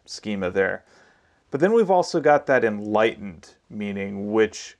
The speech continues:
points to his nature as being a questioner, someone who looks past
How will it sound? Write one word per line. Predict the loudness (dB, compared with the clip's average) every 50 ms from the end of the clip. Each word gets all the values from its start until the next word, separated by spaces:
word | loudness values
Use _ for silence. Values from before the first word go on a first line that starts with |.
| _ -8
points | -2 -2 -2 0 -2 -6 -6
to | -2 -2 -2
his | 2 2 2 0 0 -2
nature | -2 -2 -2 0 0 2 4 4
as | 4 2 0 -4
being | -6 -6 -4 -2 -2 -2 -2 -4 -6 -10 -12 -14
a | -16 -16
questioner, | -10 -6 -2 -2 -2 -2 -4 -4 -4 -4 -4 -6 -10 -12 _ _ _ _ _ _ _ _ _ _ _ _
someone | -8 -2 0 0 2 2 0 0 0
who | -4 -6 -4 -4 -2 -2 -2 -2 -4 -4 -6 -4
looks | -2 2 2 2 0 0 -8
past | -8 -4 -2 0 2 2 0 -2 -4 -10 -14 -18